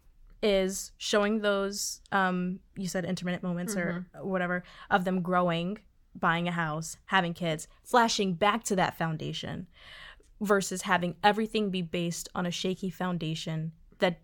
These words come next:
Speaker 1: then it's like, "How did this ever, how did this ever last?" You expect me to jump to the conclusion of they started off with a shaky foundation, they were a shaky foundation, she cheated, no loyalty. It expounds to something greater. I would have loved to seen more of those moments,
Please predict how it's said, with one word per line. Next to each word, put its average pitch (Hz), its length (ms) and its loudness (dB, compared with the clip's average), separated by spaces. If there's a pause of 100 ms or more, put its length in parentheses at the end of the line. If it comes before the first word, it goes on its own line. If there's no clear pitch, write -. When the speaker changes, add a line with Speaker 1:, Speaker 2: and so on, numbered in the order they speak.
(280)
Speaker 1:
then 190 240 2
it's 175 220 -2
like, 160 400 -4
"How 185 140 0
did 170 120 -8
this 170 180 -6
ever, 165 420 -6 (320)
how 233 120 8
did 233 80 6
this 226 100 2
ever 196 180 2
last?" 170 240 0
You 220 80 4
expect 214 300 2
me 214 60 0
to 190 80 2
jump 180 200 2
to 185 80 -4
the 180 120 -2
conclusion 165 500 -4
of 151 280 -4 (580)
they 208 100 4
started 196 260 4
off 190 80 0
with 190 100 -4
a 185 40 -2
shaky 185 240 -4
foundation, 170 640 -2 (400)
they 202 180 2
were 185 100 2
a 180 40 0
shaky 180 200 -2
foundation, 165 460 -2
she 180 140 -6
cheated, 170 360 -4 (800)
no 202 220 4
loyalty. 165 560 0
It 233 100 12
expounds 226 500 8
to 233 120 2
something 196 360 4
greater. 170 400 -2 (220)
I 208 100 8
would 196 120 6
have 185 160 2
loved 185 200 4
to 226 80 -2
seen 220 240 0
more 185 180 4
of 180 100 0
those 190 180 0
moments, 175 560 0